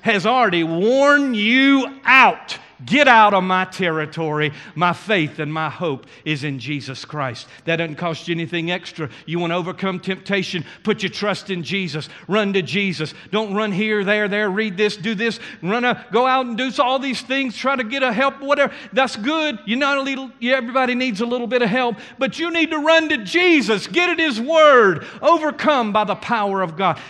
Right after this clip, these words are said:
It's through the power of Christ that we have been reconciled, and He has taken that sin and that penalty. So I have the power to overcome. I kinda think about it like this.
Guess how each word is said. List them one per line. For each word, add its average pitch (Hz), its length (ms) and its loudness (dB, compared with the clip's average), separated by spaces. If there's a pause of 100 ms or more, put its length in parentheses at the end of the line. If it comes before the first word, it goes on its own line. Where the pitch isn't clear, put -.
It's 254 180 -2
through 269 140 -4
the 233 120 0
power 240 560 0
of 190 200 -8
Christ 240 560 0 (280)
that 180 240 2
we 240 200 -2
have 202 240 0
been 202 200 -4
reconciled, 196 840 -2 (180)
and 196 140 0
He 226 140 0
has 208 220 -2
taken 185 640 -4 (220)
that 214 220 -2
sin 185 500 -2 (200)
and 180 180 0
that 190 240 -4
penalty. 165 600 -6 (160)
So 233 200 -2
I 254 220 0
have 247 260 0
the 202 100 -2
power 220 540 -4
to 196 120 -4
overcome. 202 760 -2 (300)
I 196 80 -2
kinda 208 300 -2
think 226 260 -2
about 208 260 -2
it 196 120 -6
like 190 260 -6
this. 160 380 -6